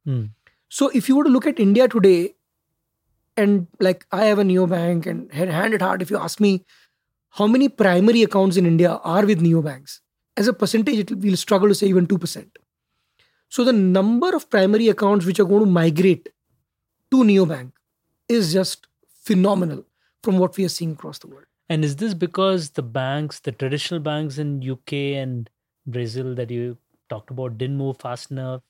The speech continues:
Speaker 1: and, and the neobanks moved and the same has to repeat here? Or, like, what's the,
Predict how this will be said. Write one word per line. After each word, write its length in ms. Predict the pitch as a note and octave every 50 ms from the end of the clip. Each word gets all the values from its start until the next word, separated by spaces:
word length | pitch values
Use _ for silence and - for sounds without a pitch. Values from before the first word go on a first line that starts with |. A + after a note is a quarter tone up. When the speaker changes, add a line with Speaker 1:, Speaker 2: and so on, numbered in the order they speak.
| _ -
Speaker 1:
and, 240 | B2+ B2 A#2 A2 A2 _ _ _ _ _ _ _ _ _ _ -
and 220 | B2+ A#2 A#2 A2
the 80 | A#2+ A2+
neobanks 500 | A#2+ B2+ C3 B2+ B2+ B2+ B2+ B2 A2 A2
moved 260 | A#2+ A#2+ B2+ C3 B2
and 280 | B2 A#2 A2+ A2+ A2+ - _ -
the 180 | D#3+ B2+ A#2
same 260 | - - C#3 C3+ C3 C3+
has 160 | C3 A#2+ -
to 100 | - C3
repeat 340 | A#2+ A#2 - C3 B2+ B2 _
here? 320 | - C#3+ C#3+ D3 D3+ D3+ C#3+
Or, 200 | C#3 B2+ B2+ A#2 _ _ _ _ _ _ _ _ -
like, 120 | C3 A#2
what's 260 | B2 C3 C3 - - -
the, 440 | - D#3 C#3+ C3+ B2+ A#2+ A#2 C3+